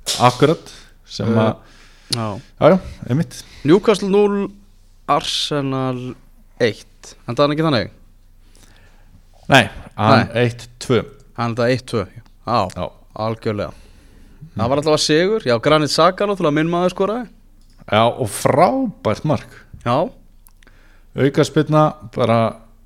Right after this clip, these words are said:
Speaker 1: eh, upp í Samuel.
Speaker 2: Já.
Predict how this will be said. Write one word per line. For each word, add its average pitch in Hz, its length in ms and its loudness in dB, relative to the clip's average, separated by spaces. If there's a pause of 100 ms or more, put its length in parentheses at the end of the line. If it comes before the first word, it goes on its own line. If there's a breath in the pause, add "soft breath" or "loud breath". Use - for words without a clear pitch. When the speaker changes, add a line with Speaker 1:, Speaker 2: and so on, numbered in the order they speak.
(360)
Speaker 1:
eh, 98 500 -16 (160)
upp 123 300 -2
í 131 60 0
Samuel. 156 440 2 (1000 loud breath)
Speaker 2:
Já. 113 300 -2